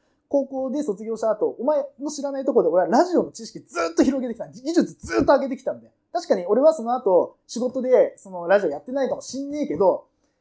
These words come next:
ずっと十八、十八の時から今年二十六、八年間ラジオやってんだよ。形、場所変えて。な。その人間が、ラジオのち-、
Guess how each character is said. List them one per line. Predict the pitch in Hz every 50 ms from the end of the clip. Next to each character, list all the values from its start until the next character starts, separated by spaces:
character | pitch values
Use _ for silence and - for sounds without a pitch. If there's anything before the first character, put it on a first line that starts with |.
| _ _ _ _ _ _ _ 185 202
ず | 208 254 349 349 339 -
っ |
と | - 330 214 165 -
十 | 160 240 302 330 320
八、 | 302 277 294 196 170
十 | 156 220 311
八 | 277 294 320
の | 285
時 | 202 185 - -
か | 170 160
ら | 151 147 143 -
今 | 202 202
年 | 190 180
二 | 208 233
十 | 202 170
六、 | 143 147 147 - -
八 | - 254 - - 403
年 | 466 440 440
間 | - 196 156 156
ラ | 196
ジ | 196 165
オ | 131
や | -
っ | -
て | - 165 151
ん | 127
だ | 113 -
よ。 | _ _ _ _ _ _ _ _ _ _ _
形、 | - 180 - 175 175 - 165 147
場 | 143 160
所 | - 185 - -
変 | 165 165 160
え | 151
て。 | - 139 131 - _ _ _ _ _ _ _ _ _ _ _ _ _ _ _
な。 | 160 180 208 233 _ _ _ _ _
そ | - - 277 277
の | 392 427 453 427 466 453 403
人 | - 415 349 302
間 |
が、 | - - - - - - _ _ _ _
ラ | 185 190 277 392 415
ジ | 415 415 370
オ | 180
の | - -
ち-、 | - - 247 208 _